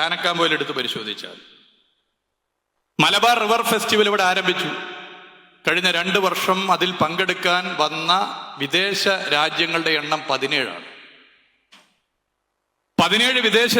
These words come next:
രാജ്യങ്ങളിൽ നിന്നുള്ളവർ ഇവിടെ വന്നു. വയനാടിൽ നിരവധി വിദേശ സഞ്ചാരികൾ വരുന്ന സ്ഥിതിയുണ്ടായി.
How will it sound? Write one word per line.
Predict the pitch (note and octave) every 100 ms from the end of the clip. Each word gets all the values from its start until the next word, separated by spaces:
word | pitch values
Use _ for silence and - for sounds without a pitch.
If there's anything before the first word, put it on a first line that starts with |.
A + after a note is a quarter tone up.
| A3+
രാജ്യങ്ങളിൽ | G#3+ G#3+ G#3+ G#3
നിന്നുള്ളവർ | G3+ G3 G3 F3
ഇവിടെ | F3 D#3
വന്നു. | D3+ - - - - - - - - _ D#3
വയനാടിൽ | F3+ G3 G3 G3
നിരവധി | F#3 F#3+ G3 G3 F#3+ F#3+ F#3+
വിദേശ | E3+ G3 G3 F#3+
സഞ്ചാരികൾ | F3 F3+ F3+ F3
വരുന്ന | D#3+ D#3+ E3
സ്ഥിതിയുണ്ടായി. | D3+ D3 C3 G2 F#2